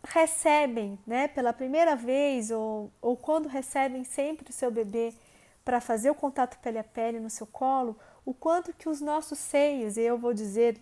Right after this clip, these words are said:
os nossos porque eu vivenciei essa experiência, o quanto os nossos seios, eles começam a se encher,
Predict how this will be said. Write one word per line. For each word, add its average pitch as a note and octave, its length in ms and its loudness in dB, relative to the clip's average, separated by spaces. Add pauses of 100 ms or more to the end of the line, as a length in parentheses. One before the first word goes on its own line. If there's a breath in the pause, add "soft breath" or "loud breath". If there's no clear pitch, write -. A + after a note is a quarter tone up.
os G#3 180 -6
nossos B3+ 440 -2
porque - 240 -8
eu A3 80 0
vivenciei A3 600 -4
essa G#3+ 240 -6
experiência, G#3+ 840 -6 (560 loud breath)
o C4+ 80 -4
quanto F4+ 280 4
os E4+ 60 0
nossos D4+ 320 -2
seios, D4 500 0
eles C4+ 240 -6
começam D4 720 -2
a D4 100 0
se - 180 -10
encher, A#3+ 560 -6